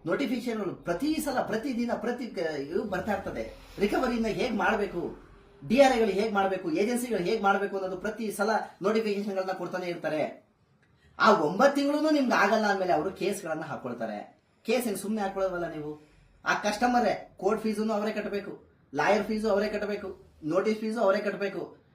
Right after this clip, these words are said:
ಎಲ್ಲ ಆ ಕೇಸ್ಗೆ ಸಂಬಂಧಪಟ್ಟಂತೆ ಎಲ್ಲವೂ ಅವರೇ ಕಟ್ಟಬೇಕು ಅಂದ್ಮೇಲೆ ನೀವು ಕಾನೂನುಬದ್ಧವಾಗಿ ಅವ್ರ ಹತ್ರ ರಿಕವರಿ ಮಾಡ್ಬೇಕಾ? ಅಥವಾ ಈ ಕಮಿಷನ್ ಆಸೆಗೆ ಏಜೆನ್ಸಿಗಳು ಕೊಟ್ಟು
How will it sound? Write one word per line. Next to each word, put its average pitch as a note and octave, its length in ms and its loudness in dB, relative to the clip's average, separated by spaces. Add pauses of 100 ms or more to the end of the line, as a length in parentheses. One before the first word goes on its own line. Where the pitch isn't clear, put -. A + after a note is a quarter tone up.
ಎಲ್ಲ F3 280 2 (360)
ಆ D3 160 2
ಕೇಸ್ಗೆ A#3 460 0
ಸಂಬಂಧಪಟ್ಟಂತೆ G#3+ 680 0
ಎಲ್ಲವೂ G#3 300 4
ಅವರೇ G3 380 2
ಕಟ್ಟಬೇಕು G#3 440 0
ಅಂದ್ಮೇಲೆ C3+ 680 -4
ನೀವು A#3+ 200 2
ಕಾನೂನುಬದ್ಧವಾಗಿ C#4 880 6
ಅವ್ರ A3+ 160 4
ಹತ್ರ A#3 160 0
ರಿಕವರಿ G#3 460 0
ಮಾಡ್ಬೇಕಾ? B2 840 -4 (520)
ಅಥವಾ A#3+ 200 4
ಈ A#3+ 220 2
ಕಮಿಷನ್ F4+ 440 4
ಆಸೆಗೆ A3 340 2
ಏಜೆನ್ಸಿಗಳು F#3 680 0
ಕೊಟ್ಟು B2 280 -8